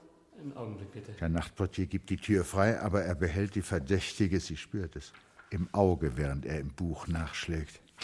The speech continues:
Speaker 1: Oh, gnädiges Fräulein, oh, bitte um Verzeihung. Ich sehe eben, der Tagportier war von der Abreise schon verständigt. Ich meinte nur, weil es so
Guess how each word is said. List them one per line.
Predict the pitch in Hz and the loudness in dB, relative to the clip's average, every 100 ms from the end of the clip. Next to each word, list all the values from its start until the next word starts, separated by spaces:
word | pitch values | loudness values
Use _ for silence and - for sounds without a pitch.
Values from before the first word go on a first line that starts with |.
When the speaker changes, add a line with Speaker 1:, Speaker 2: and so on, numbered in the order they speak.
| - - - - _ - - _ _ _ - 139 | -16 -20 -20 -20 _ -20 -20 _ _ _ -14 -6
Speaker 1:
Oh, | 127 | -6
gnädiges | 117 110 101 104 - | -6 -8 -8 -10 -12
Fräulein, | - 104 95 101 139 | -8 -6 -6 -8 -6
oh, | 120 | -8
bitte | 123 147 147 | -6 -10 -8
um | 104 | -8
Verzeihung. | 98 101 131 127 113 - - - | -8 -10 -4 -4 -4 -8 -16 -12
Ich | 113 | -8
sehe | 127 127 | -4 -4
eben, | 123 120 | -4 -4
der | 113 107 | -4 -6
Tagportier | 123 139 - 123 120 120 | -6 -8 -6 -6 -4 -6
war | 110 | -6
von | 104 110 | -6 -6
der | 113 | -6
Abreise | 120 117 101 | -4 -6 -6
schon | - 101 | -8 -12
verständigt. | 98 95 - 123 135 92 - - - - - - | -10 -12 -8 -4 -4 -6 -10 -16 -20 -20 -20 -18
Ich | 120 101 | -16 -10
meinte | 101 113 117 | -8 -6 -6
nur, | 107 101 | -6 -6
weil | 95 98 | -6 -6
es | 95 | -8
so | - | -12